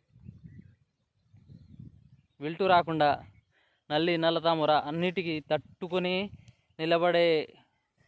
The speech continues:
శక్తిని అయితే మ-, మనం ముందే చూసుకోవాలి.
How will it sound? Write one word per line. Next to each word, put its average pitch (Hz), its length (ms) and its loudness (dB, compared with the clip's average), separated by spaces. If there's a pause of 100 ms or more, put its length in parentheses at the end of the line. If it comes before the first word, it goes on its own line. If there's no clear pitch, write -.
(760)
శక్తిని 170 340 0
అయితే 170 280 0
మ-, 151 260 -2 (100)
మనం 151 220 -2
ముందే 170 300 0 (720)
చూసుకోవాలి. 170 460 -4